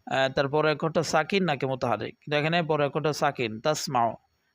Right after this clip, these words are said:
তো এখানে মিস্টেকে, আহ, সিনের উপরে জবর দিয়ে দিয়েছে, সিনের উপরে সাকিন হবে। আলামতে মুজারে বিলুপ্ত করার পরে আমরা পরে অক্ষরটা সাকিন পাচ্ছি।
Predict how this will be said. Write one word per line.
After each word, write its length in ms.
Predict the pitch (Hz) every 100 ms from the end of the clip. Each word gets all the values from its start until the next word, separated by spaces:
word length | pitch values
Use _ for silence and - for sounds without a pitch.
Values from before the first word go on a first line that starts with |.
| -
তো 40 | 139
এখানে 200 | 143 160
মিস্টেকে, 440 | 151 139 175 180 185
আহ, 260 | 139 143
সিনের 320 | 127 180 170
উপরে 240 | 156 143 139
জবর 260 | 117 151 165
দিয়ে 180 | 156 139
দিয়েছে, 260 | 120 - - _ _ _ _ -
সিনের 360 | - 151 165
উপরে 240 | 151 147 170
সাকিন 340 | - 151 175
হবে। 240 | 139 117 120 - _ _ _ _ _ _ _ _ _ _
আলামতে 160 | 151 147
মুজারে 300 | 165 147 160
বিলুপ্ত 300 | 180 151 135 139
করার 280 | 156 156
পরে 180 | 160 175
আমরা 240 | 165 143 156 208 - - - -
পরে 160 | 143 143
অক্ষরটা 320 | 127 160 160
সাকিন 340 | 143 165 180
পাচ্ছি। 380 | 175 160 - 175